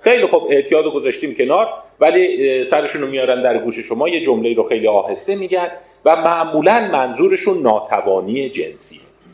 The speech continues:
یعنی وقتی صحبت می‌کنن مشکل پیدا کردیم، یعنی، اه، منظور، اه، ای-، عدم توانایی استحصال ایرکشن است. من اینکه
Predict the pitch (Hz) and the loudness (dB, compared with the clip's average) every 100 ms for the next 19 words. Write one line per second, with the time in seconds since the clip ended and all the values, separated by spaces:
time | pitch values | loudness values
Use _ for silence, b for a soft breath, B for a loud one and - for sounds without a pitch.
0 | - 113 117 - 120 - 107 113 113 113 | -6 0 0 -2 -4 0 2 2 0 -4
1 | 110 110 101 - - 92 - 85 85 - | -4 -2 -4 -4 -4 -4 -4 -8 -8 -10
2 | 76 - 76 - b b b 104 110 131 | -10 -12 -20 -20 b b b 0 0 -2
3 | - - 101 98 95 95 - 104 92 82 | -6 -6 -2 0 0 -2 -4 -4 -4 -4
4 | 107 110 - _ _ 90 87 85 - 135 | -6 -6 -12 _ _ -4 -4 -6 -6 -4
5 | 113 - 101 127 151 123 107 95 90 104 | -2 -2 -2 -2 -2 0 0 -2 -4 -2
6 | 123 90 85 - 92 - - 107 76 - | -4 -2 -6 -2 -2 -2 -4 -6 -8 -12
7 | - _ _ _ _ _ _ _ _ _ | -20 _ _ _ _ _ _ _ _ _
8 | _ _ B B B B - 392 370 349 | _ _ B B B B 2 4 2 2
9 | 262 | 2